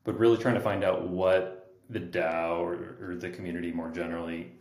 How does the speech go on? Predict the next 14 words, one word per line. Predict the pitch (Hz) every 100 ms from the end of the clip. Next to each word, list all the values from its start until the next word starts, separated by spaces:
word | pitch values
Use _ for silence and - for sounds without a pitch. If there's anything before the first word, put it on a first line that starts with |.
| _ _
thinks | 90 85 - - 104
are, | 90 87 85 -
you | 95
know, | 85
the | 85
durable | 85 85 85
problems | 85 87 85 87 90
they're | 95 87
trying | 90 85
to | -
solve. | 151 143 131 123
Is | 120 107
it | 90
revenue, | 90 95 95 98 98